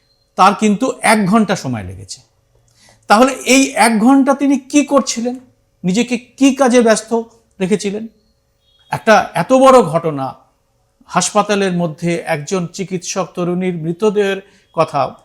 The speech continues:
সেটি খবর পাওয়ার পরেও তিনি এক ঘন্টা নষ্ট করলেন সময়। ভয়ঙ্কর অভিযোগ। দ্বিতীয় যে অভিযোগটি খুব ভয়ঙ্কর, সেটি হচ্ছে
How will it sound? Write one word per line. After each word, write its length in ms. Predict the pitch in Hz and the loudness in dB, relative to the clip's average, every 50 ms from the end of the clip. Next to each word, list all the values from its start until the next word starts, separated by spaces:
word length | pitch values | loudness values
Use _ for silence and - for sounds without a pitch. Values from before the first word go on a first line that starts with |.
| _ - | _ -10
সেটি 720 | - - - - - 208 208 208 269 285 302 311 285 240 - _ _ _ _ _ _ _ | -8 -6 -6 -2 0 0 -2 0 0 0 0 0 -2 -6 -12 _ _ _ _ _ _ _
খবর 320 | - - 208 202 262 294 262 | -2 -2 0 2 2 2 2
পাওয়ার 300 | 285 285 277 269 262 262 | 4 2 4 4 4 2
পরেও 460 | 262 233 202 185 196 202 175 170 202 | 4 2 2 4 4 4 2 2 -2
তিনি 240 | - 220 220 247 - - - | -2 -2 -4 -4 -4 -6 -8
এক 340 | - 202 233 269 277 262 240 | -2 2 2 2 4 2 4
ঘন্টা 640 | 220 262 294 294 294 - 285 277 - 147 170 185 - 240 | 4 6 6 4 4 2 2 4 4 4 2 0 -4 -8
নষ্ট 300 | 170 196 233 220 - - | -6 -4 -4 -4 -2 -4
করলেন 380 | - - 254 208 135 117 107 101 | -4 0 0 -2 -2 -2 -8 -10
সময়। 280 | - 110 104 113 - _ _ _ _ _ _ _ _ _ _ _ _ _ _ _ _ - | -14 -18 -18 -20 -20 _ _ _ _ _ _ _ _ _ _ _ _ _ _ _ _ -12
ভয়ঙ্কর 440 | 117 131 165 226 277 311 294 277 202 | -4 0 0 0 2 2 2 2 0
অভিযোগ। 320 | 123 92 95 92 95 - - _ _ _ _ _ _ _ _ - - | 0 -2 -4 -10 -12 -16 -20 _ _ _ _ _ _ _ _ 2 6
দ্বিতীয় 320 | 202 277 262 277 294 294 | 6 6 8 8 6 6
যে 120 | 226 240 220 | 6 6 6
অভিযোগটি 420 | 180 185 175 185 185 - - 196 | 6 4 2 0 -2 -2 -4 -10
খুব 220 | - - 208 180 | -8 -8 -8 -6
ভয়ঙ্কর, 440 | 143 113 117 127 143 139 - 110 92 | -4 -2 -2 -2 -2 -2 -4 -6 -8
সেটি 300 | 92 - - 151 - 208 | -8 -10 -14 -8 -6 -2
হচ্ছে 400 | 196 214 202 - - 151 113 160 | -2 -2 -2 -2 -2 0 0 0